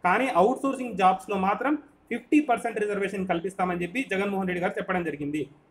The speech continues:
Permanent జాబ్స్లో లేడీస్కి థర్టీ త్రీ percent reservation, థర్టీ త్రీ పాయింట్ త్రీ త్రీ పర్సెంట్ ఎగ్జాక్ట్గా చెప్పాలంటే. ఓకే,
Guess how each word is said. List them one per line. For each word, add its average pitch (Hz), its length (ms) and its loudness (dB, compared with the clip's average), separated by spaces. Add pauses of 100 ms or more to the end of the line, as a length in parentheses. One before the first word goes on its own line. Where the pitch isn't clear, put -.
(100)
Permanent 240 380 2
జాబ్స్లో 214 360 2
లేడీస్కి 208 400 0
థర్టీ 185 320 2
త్రీ 202 140 -4
percent 180 320 -2
reservation, 147 400 -6 (120)
థర్టీ 175 220 0
త్రీ 226 240 -4 (120)
పాయింట్ 233 220 0
త్రీ 240 320 -6
త్రీ 220 180 -2
పర్సెంట్ 180 400 -2 (140)
ఎగ్జాక్ట్గా 185 460 0
చెప్పాలంటే. 139 500 -2 (280)
ఓకే, 185 200 6